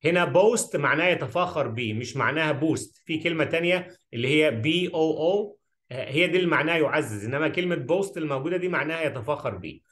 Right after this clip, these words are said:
فإذا الإجابات دي كلها مش ملا-، مش ملائمة، الملائم هي support دي بمعنى support your immune system، تساند أو تدعم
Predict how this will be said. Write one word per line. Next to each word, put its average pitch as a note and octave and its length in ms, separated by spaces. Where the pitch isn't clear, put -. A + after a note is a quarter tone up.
فإذا D#3+ 280
الإجابات D3 420
دي D#3+ 100
كلها D#3+ 260
مش D#3 220
ملا-، C3+ 260
مش A#2 260
ملائمة، C#3+ 580
الملائم C#3+ 540
هي D3 280
support D3+ 540
دي D#3 560
بمعنى C#3 540
support C#3+ 480
your D3+ 180
immune C3+ 400
system، D#3+ 440
تساند D#3 580
أو B2 120
تدعم D3 640